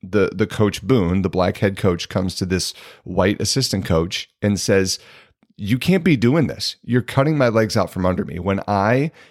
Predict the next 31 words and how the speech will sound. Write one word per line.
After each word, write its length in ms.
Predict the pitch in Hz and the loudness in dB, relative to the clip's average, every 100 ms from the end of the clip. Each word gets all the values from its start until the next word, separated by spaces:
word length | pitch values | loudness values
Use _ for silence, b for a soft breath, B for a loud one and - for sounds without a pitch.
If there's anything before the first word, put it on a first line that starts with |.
| b _ _ | b _ _
tell 560 | - 117 110 127 135 - | -4 0 2 2 0 -4
a 60 | 98 | -8
player 500 | - - 117 104 92 | -6 0 2 4 2
that 180 | 82 - | 0 -2
what 200 | 92 101 | 0 2
he's 180 | 123 120 | 0 0
doing 260 | 107 107 | 0 2
is 160 | 110 101 | 0 0
wrong 320 | 98 87 90 | 0 2 0
and 100 | 85 | 0
he 60 | 95 | -2
needs 240 | 98 98 | -2 -4
to 140 | - 101 | -4 -6
do 280 | 87 92 98 | -4 -4 -2
better, 320 | 87 82 95 B B - | 0 -2 -6 B B -2
and 180 | 110 117 | 2 4
then 160 | 117 | 4
you 300 | 110 113 143 | 4 2 2
go 240 | 135 123 131 | 0 0 0
to 140 | 107 | 0
him 340 | 80 82 92 - - | -2 -4 -6 -10 -6
and 160 | 104 | -4
tell 240 | 101 107 104 | 0 0 2
him, 180 | 95 92 b - | 0 -4 b -6
"It's 220 | 101 - | -4 0
okay, 380 | 117 110 87 90 | -2 0 0 0
it's 240 | - - | -4 -8
not 260 | 90 90 95 | -4 -2 0
a 40 | |
big 220 | 101 98 | -2 -2
deal." 400 | 98 107 90 95 | 0 0 0 -4